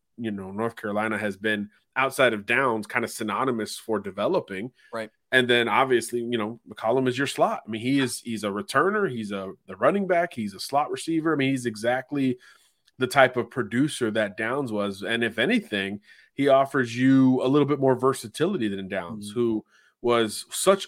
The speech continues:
Speaker 1: a darn good route runner that you just kinda had to rely on him in that aspect. I think with Nate,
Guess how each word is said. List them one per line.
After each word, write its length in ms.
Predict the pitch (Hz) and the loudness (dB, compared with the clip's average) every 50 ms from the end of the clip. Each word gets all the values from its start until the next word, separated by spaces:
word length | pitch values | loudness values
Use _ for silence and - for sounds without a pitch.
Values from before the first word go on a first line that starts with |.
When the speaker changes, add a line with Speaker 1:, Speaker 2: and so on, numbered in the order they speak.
| - | -2
Speaker 1:
a 80 | 123 120 | -2 0
darn 360 | 113 123 123 131 131 127 120 | 2 4 4 4 4 2 2
good 260 | 117 127 120 113 107 | 2 2 2 2 2
route 260 | 110 117 117 113 - 117 | 4 4 4 4 2 0
runner 320 | 110 101 101 101 101 101 | -2 -2 -2 -2 -4 -2
that 180 | 101 104 - 117 | -4 -4 -4 -4
you 140 | 113 113 | -6 -4
just 200 | 110 127 123 - | -4 -4 -6 -4
kinda 220 | - 139 135 127 110 | -2 -2 -2 -2 0
had 220 | 107 120 120 120 | 0 0 0 0
to 80 | 117 110 | 0 -4
rely 300 | 101 101 107 110 113 113 | -4 -4 -2 -2 -2 -2
on 120 | 113 110 | -2 -4
him 120 | 110 110 104 | -6 -6 -8
in 100 | 95 98 | -6 -4
that 180 | 104 104 98 | -4 -4 -2
aspect. 560 | 98 101 110 131 135 - - - 92 - - | -2 -2 -2 -2 -4 -6 -10 -12 -12 -12 -10
I 120 | - 107 104 | -10 -10 -6
think 260 | - 120 110 104 - | -6 -6 -6 -4 -6
with 120 | 104 95 - | -10 -10 -10
Nate, 480 | 98 98 110 131 160 165 151 127 - | -10 -4 0 2 4 4 4 2 -2